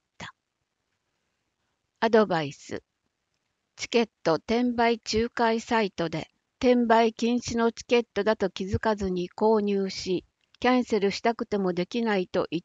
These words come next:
た相談が増えています。公式チケッ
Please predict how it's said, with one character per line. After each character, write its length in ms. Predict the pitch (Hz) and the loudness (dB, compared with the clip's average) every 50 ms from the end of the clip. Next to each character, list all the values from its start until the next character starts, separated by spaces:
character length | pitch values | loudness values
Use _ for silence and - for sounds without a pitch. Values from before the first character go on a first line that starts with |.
| _ _ - | _ _ -8
た 160 | 185 175 175 | -6 -6 -6
相 280 | - - 220 220 220 214 | -4 -2 0 0 0 2
談 280 | 208 190 185 185 185 | 2 0 0 0 -2
が 160 | 175 180 175 | -4 -4 -6
増 220 | 165 - 247 240 214 | -6 -2 0 0 0
え 40 | 190 | 0
て 180 | - - 170 | -2 -4 -6
い 120 | 165 160 147 | -6 -6 -6
ま 160 | 139 147 - | -8 -10 -12
す。 240 | - - - - - _ _ _ _ _ _ _ _ _ _ _ _ _ _ _ _ _ _ _ _ _ - | -10 -6 -6 -6 -6 _ _ _ _ _ _ _ _ _ _ _ _ _ _ _ _ _ _ _ _ _ 0
公 240 | - 240 240 254 | 4 4 6 4
式 340 | 262 - 262 247 - 254 247 | 4 0 -6 -4 -2 -4 -4
チ 100 | - - | -4 -4
ケ 140 | - 247 240 | -2 0 0
ッ 80 | 247 | 0